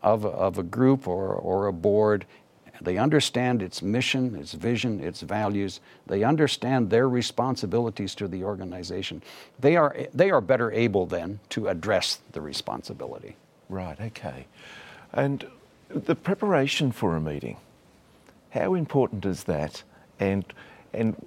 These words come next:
Speaker 2: what goes into a well-prepared meeting?
Speaker 1: A lot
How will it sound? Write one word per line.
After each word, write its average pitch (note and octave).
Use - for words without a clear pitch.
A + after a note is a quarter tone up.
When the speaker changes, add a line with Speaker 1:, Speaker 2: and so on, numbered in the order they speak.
Speaker 2:
what A3
goes D#3
into A#2
a F#2+
well-prepared G2+
meeting? D2+
Speaker 1:
A -
lot A2